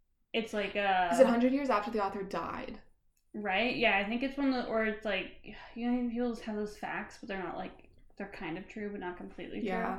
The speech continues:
Speaker 2: I should look it up. Okay.
Speaker 1: But then also, can't you, like, sell the rights to a book? Like,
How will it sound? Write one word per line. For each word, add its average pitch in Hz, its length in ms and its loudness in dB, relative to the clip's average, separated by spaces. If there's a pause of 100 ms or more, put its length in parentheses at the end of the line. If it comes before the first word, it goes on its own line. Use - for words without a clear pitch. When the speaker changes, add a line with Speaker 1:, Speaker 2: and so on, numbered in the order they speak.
(140)
Speaker 2:
I 240 80 0
should 240 180 -4
look 214 140 -6
it 208 60 -6
up. - 280 -6 (960)
Okay. 226 180 -10 (920)
Speaker 1:
But 285 100 6
then 294 120 6
also, 277 280 4
can't 285 300 2
you, 320 60 2
like, 330 180 2
sell 214 360 4
the 214 120 2
rights 185 340 0
to 254 200 2
a 247 40 4
book? - 300 0 (280)
Like, - 440 -2